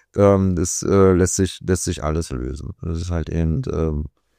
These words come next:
es ist, wir sind da offen und ehrlich und so sollte man, so gehen wir im Team miteinander um, so gehen wir mit den Hospizgästen um und genauso möchten wir auch, dass mit uns umgegangen wird. Das ist halt eben sehr wichtig, äh, weil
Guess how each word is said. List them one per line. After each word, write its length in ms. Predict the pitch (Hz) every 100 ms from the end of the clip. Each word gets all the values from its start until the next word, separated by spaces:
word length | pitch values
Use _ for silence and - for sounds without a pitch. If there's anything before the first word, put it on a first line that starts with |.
| _ _ _ _ -
es 220 | 80 -
ist, 320 | 82 - -
wir 140 | 92 92
sind 160 | 95
da 60 | 87
offen 300 | 82 - 92
und 140 | 82
ehrlich 380 | - 87 90 -
und 140 | 85
so 160 | 80 85
sollte 260 | 80 80 80
man, 240 | 85 85
so 140 | 80
gehen 280 | 78 85 92
wir 120 | 85
im 120 | 87 82
Team 300 | 101 120 135
miteinander 580 | 131 113 104 104 107
um, 280 | - 107 117
so 120 | 98
gehen 160 | 85 90
wir 100 | 90
mit 140 | 87
den 100 | 85
Hospizgästen 800 | 85 - 110 - - 90 - 98
um 260 | 78 90 98 _ - - -
und 140 | 95
genauso 560 | 90 80 85 87 90 87 -
möchten 500 | 82 85 - 87 80
wir 140 | 80
auch, 100 | 76
dass 240 | 71 80 78
mit 160 | 78
uns 220 | - 78
umgegangen 580 | - 76 69 67 67 67
wird. 140 | 69 -
Das 120 | 76
ist 100 | -
halt 160 | 71
eben 120 | 76 69
sehr 220 | 76 78
wichtig, 460 | 90 - 85 -
äh, 280 | - 76 82
weil 220 | 80 80